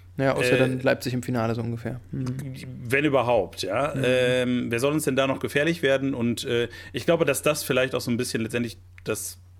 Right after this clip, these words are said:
Speaker 2: Pro-, Problem war, weil es lag jetzt nicht so sehr daran, dass sie großartig anders gespielt hätten, wie in der Woche davor oder in der Woche danach. Ähm,
Speaker 1: Hm.
Speaker 2: sondern da hat man, glaub ich, gedacht, ja, den, den S C Freiburg, den, den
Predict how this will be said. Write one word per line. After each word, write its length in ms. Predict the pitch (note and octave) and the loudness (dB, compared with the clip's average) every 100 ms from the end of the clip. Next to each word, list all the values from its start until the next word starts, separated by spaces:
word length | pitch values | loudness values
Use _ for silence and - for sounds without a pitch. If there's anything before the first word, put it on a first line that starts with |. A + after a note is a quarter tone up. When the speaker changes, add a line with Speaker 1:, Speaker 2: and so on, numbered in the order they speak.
| - - - - - | -20 -20 -20 -20 -18
Speaker 2:
Pro-, 220 | - A2+ | -12 -12
Problem 500 | - G#2+ G#2+ A#2 D3 | -4 -4 0 0 2
war, 240 | D#3 E3+ | 2 4
weil 140 | D3+ A2 | 2 0
es 100 | - | -2
lag 140 | A#2 | 0
jetzt 320 | C3+ - - | -2 -4 -6
nicht 240 | A#2+ B2 - | -2 -2 0
so 100 | C#3 | 0
sehr 340 | B2+ B2 A#2+ | 2 4 2
daran, 280 | A#2 A#2 A#2 | 2 0 0
dass 120 | A2+ | -2
sie 140 | A#2+ A2 | -4 -4
großartig 420 | A2+ B2 A2+ A#2 | -2 0 -2 -2
anders 200 | D#3 - | -4 -4
gespielt 320 | E3+ B2+ A2+ | -6 -4 -2
hätten, 300 | A2 G#2+ G#2 - - - | -2 -2 -4 -6 -16 -6
wie 60 | A#2+ | 0
in 60 | A#2 | 0
der 120 | A2+ | 2
Woche 180 | A#2 B2 | 2 2
davor 320 | A2 A#2+ B2 | 2 2 2
oder 80 | A#2 | 2
in 80 | |
der 80 | A2 | -2
Woche 180 | A2 A2 | -2 -2
danach. 520 | G2+ A#2+ C#3 A#2+ - - - - - - - - | 0 0 0 -4 -8 -20 -20 -20 -20 -20 -12 -2
Ähm, 500 | A#2 A2+ A2+ A2+ - - - | 0 0 -2 -4 -8 -20 -4
Speaker 1:
Hm. 360 | C#3+ B2+ B2+ - | -2 0 -4 -8
Speaker 2:
sondern 560 | - A#2+ C3+ C#3 C3+ - C3 | -6 0 0 2 0 -2 0
da 360 | B2 C3 C3 | 2 2 0
hat 100 | C#3+ | -2
man, 160 | C#3+ C3+ | 0 2
glaub 160 | C3+ | 2
ich, 80 | C3+ | 2
gedacht, 200 | C3 C3 | -2 2
ja, 100 | B2 | 2
den, 140 | B2+ B2 | 2 -2
den 240 | A#2 A#2+ A#2+ | -8 -4 -4
S 120 | A#2+ | -2
C 80 | B2+ | -4
Freiburg, 420 | - A2 C#3+ D3 | -2 0 0 0
den, 420 | C3 A#2+ A#2+ A#2 A2+ | 0 0 0 -2 -4
den 260 | A2+ G#2+ | -6 -6